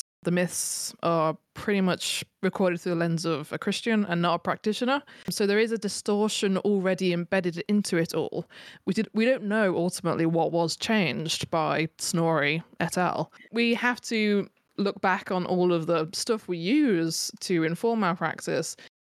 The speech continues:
with the idea of, okay, so what could have been changed? What might have been exaggerated? For instance, we know that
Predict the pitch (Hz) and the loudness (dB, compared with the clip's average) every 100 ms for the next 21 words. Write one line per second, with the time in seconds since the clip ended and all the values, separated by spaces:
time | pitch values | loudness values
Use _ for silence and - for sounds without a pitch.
0 | _ 185 180 190 185 175 180 170 - 185 | _ -2 2 4 2 2 2 2 0 -2
1 | 175 165 - 170 180 190 - - 190 180 | 0 0 0 0 2 0 -2 -2 0 2
2 | 180 175 170 180 165 165 165 170 190 180 | 0 -4 -4 -4 -2 -2 -4 -4 -2 0
3 | 170 170 175 180 - - 165 - 165 147 | 0 0 0 -2 -4 -4 -4 -2 -4 -2
4 | 175 165 165 170 160 160 - 170 165 - | 0 0 2 2 2 0 0 0 -2 -6
5 | - - - 208 202 202 190 - - - | -18 -8 -2 -2 0 -2 -2 -2 -4 0
6 | 196 190 196 190 190 185 180 175 175 - | 2 4 4 4 4 4 2 0 -2 -4